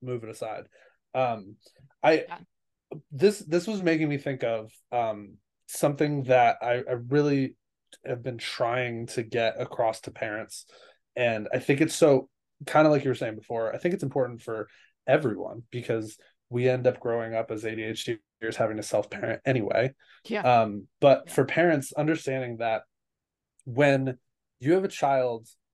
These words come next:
Speaker 1: there's, society, I think, has kinda taught us as parents to mold them into what is expected. So if you
Speaker 2: Mm-hmm.
Speaker 1: see undesirable traits,
Speaker 2: Yeah.
Speaker 1: you either shame them, you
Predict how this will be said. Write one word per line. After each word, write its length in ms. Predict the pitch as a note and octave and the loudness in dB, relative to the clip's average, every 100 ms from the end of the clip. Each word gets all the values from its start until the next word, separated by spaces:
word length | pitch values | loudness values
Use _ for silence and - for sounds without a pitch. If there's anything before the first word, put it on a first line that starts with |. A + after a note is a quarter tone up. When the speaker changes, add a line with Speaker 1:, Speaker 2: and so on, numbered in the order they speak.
| _ _ _ _ _ _ C#3+ D3 | _ _ _ _ _ _ _ -4
Speaker 1:
there's, 520 | D3 C#3+ C#3+ C3 - _ _ C#3+ | -4 -4 -8 -10 -18 _ _ -18
society, 680 | - C#3+ C#3+ C#3 D#3+ D#3+ | -16 -8 -2 2 2 2
I 40 | D3 | 0
think, 240 | D#3+ C#3+ | -4 -8
has 140 | C#3+ - | -8 -8
kinda 280 | C#3+ B2+ | -8 -8
taught 400 | A#2+ - B2 B2 | -10 -4 -2 -2
us 480 | A#2+ A2+ - - - _ _ B2+ | -4 -6 -8 -16 -20 _ _ -10
as 140 | B2 | -8
parents 460 | - B2 A#2+ A#2 - - | -6 -4 -6 -10 -14 -8
to 460 | C#3 C3+ A#2+ A2+ - _ _ _ _ _ _ | -4 -4 -4 -8 -10 _ _ _ _ _ _
mold 580 | C3+ B2+ C#3 E3+ F3 D3 | -6 2 6 6 6 2
them 300 | D3 C#3+ C3+ | 2 4 2
into 600 | C3+ C#3 C#3+ C#3 C#3+ C3+ | -2 -4 -6 -6 -4 -4
what 320 | B2 A#2+ B2+ | -2 2 2
is 160 | B2+ A2+ | 2 -2
expected. 580 | G#2+ - G2 - - - _ _ _ F#3 | -10 -10 -10 -10 -16 -20 _ _ _ -14
So 300 | F3+ C#3 C3 | -2 0 0
if 120 | A#2+ | -2
you 80 | C3 | -6
Speaker 2:
Mm-hmm. 80 | - | -6
Speaker 1:
see 340 | - F3 F#3+ | 0 4 6
undesirable 840 | D3+ D3+ D3 C3 B2+ B2 B2 A#2 G#2+ | 4 2 2 2 2 2 -2 -6 -10
traits, 640 | - G#2+ G2 - - - _ _ _ _ _ | -10 -10 -10 -16 -20 -20 _ _ _ _ _
Speaker 2:
Yeah. 160 | - - | -20 -10
Speaker 1:
you 600 | A#2+ C3 B2 A#2+ A#2 - _ _ | -4 -2 0 -2 -4 -8 _ _
either 640 | C#3 C3 A#2+ A2 G#2+ G#2 _ _ _ | -4 0 0 0 -2 -4 _ _ _
shame 560 | - - G#2 G#2 A#2 | -18 -14 -10 -10 -6
them, 480 | B2+ C3 C#3+ D#3+ E3+ - | -2 0 0 -4 -8 -12
you 720 | A#2 A#2 A2+ A2+ A2 A2 | -8 -4 -2 -2 -6 -8